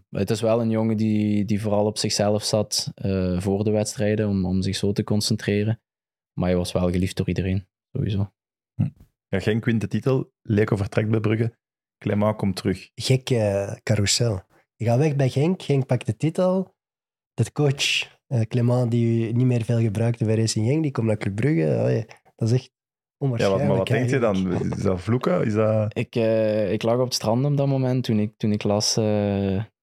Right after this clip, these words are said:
Speaker 1: dat, dat
Speaker 2: Dus je kon
Speaker 1: Clément zou
Speaker 2: uitvloeken.
Speaker 1: komen.
Speaker 2: <laughs>
Speaker 1: Ik heb, eh, ik ga liegen dat ik ze echt ook niet even gedacht heb van, "Shit."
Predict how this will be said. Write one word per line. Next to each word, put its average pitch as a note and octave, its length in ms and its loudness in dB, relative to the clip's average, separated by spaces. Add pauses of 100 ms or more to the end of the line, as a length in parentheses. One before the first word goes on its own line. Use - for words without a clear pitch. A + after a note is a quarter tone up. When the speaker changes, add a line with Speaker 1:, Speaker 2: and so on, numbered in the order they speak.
Speaker 1:
dat, G#2 260 -2
dat - 420 -4
Speaker 2:
Dus - 120 -6
je G#2+ 80 0
kon G#2 180 -2
Speaker 1:
Clément G2 240 2
zou G#2+ 140 0
Speaker 2:
uitvloeken. G#2 180 0
Speaker 1:
komen. A2 340 0 (200)
Speaker 2:
<laughs> - 360 0 (320)
Speaker 1:
Ik - 160 -8
heb, B2+ 260 0
eh, B2 400 2
ik A#2 120 -4
ga A#2 80 -2
liegen A#2+ 240 0
dat A#2 80 0
ik A2+ 80 -4
ze A2 100 -2
echt G#2+ 160 -2
ook G#2 80 0
niet G#2+ 160 0
even G#2+ 240 -2
gedacht G2 320 0
heb G#2+ 160 -2
van, F#2 600 0 (580)
"Shit." - 360 -4